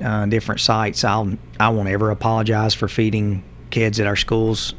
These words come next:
Um, I mean, what, what happens in a lot of our district, you know, and I, I've sent this out on an email, you know, when we talk about masks and all these other things, but,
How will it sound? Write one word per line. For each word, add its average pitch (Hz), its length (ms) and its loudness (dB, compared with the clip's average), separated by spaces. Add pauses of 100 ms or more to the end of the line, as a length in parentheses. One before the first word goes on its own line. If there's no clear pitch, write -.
Um, 101 420 -2
I - 40 -2
mean, 101 180 0
what, 101 320 0
what 113 140 0
happens 107 400 0
in 107 80 0
a 95 60 0
lot 101 320 0
of 104 100 0
our 101 160 0
district, 104 540 -2 (1200)
you 120 80 2
know, 101 100 2
and 110 80 4
I, - 320 2
I've 104 100 0
sent 120 200 2
this 107 180 2
out 107 120 2
on 101 140 0
an 95 120 0
email, 101 600 2
you 117 100 0
know, 107 100 2
when 101 140 0
we 98 80 -2
talk 107 300 0
about 107 380 0 (800)
masks 110 600 2
and 110 120 0
all 110 160 2
these 104 200 -2
other 110 220 2
things, 104 440 -2
but, - 220 0